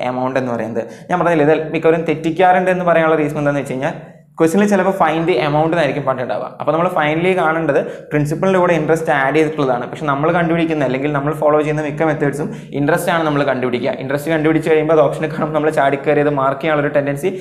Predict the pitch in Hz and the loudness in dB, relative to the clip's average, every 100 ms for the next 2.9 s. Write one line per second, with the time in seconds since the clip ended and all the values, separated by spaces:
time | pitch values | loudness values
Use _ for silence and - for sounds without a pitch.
0 | - - 135 160 190 196 - - - 165 | -12 -2 2 4 4 2 -4 -12 -8 -2
1 | 175 170 151 151 151 151 135 196 - 151 | 2 2 2 2 2 2 2 -2 2 2
2 | 143 - 143 143 139 143 143 139 - | 2 0 0 2 4 4 2 -2 -2